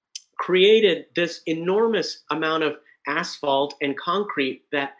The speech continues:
then absorbed that ra-, uh, sun's radiation and pushes it into these adjacent neighborhoods.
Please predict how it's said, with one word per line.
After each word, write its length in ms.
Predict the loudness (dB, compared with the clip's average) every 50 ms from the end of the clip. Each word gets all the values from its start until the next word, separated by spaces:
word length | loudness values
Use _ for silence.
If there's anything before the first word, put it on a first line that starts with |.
| _ _ _ _
then 160 | -2 -2 0
absorbed 500 | -2 -4 -4 -4 -2 2 2 2 2 2
that 200 | 0 0 0 0
ra-, 200 | 0 0 0 0 0 -6 -12 _ -6
uh, 180 | -6 -6 -6
sun's 360 | -8 -8 -6 -4 -4 -4 -2 2
radiation 520 | 2 2 4 4 2 2 2 0 -6 -4 -4
and 140 | -6 -6 -2
pushes 340 | 0 0 0 0 -2 -2
it 120 | -2 -2 -2
into 240 | -2 -4 -4 -6 -6
these 200 | -6 -6 -6 -8
adjacent 460 | -8 -6 -6 -6 -6 -6 -6 -10 -8 -6
neighborhoods. 500 | -4 -4 -4 -4 -6 -8 -10 -12 -14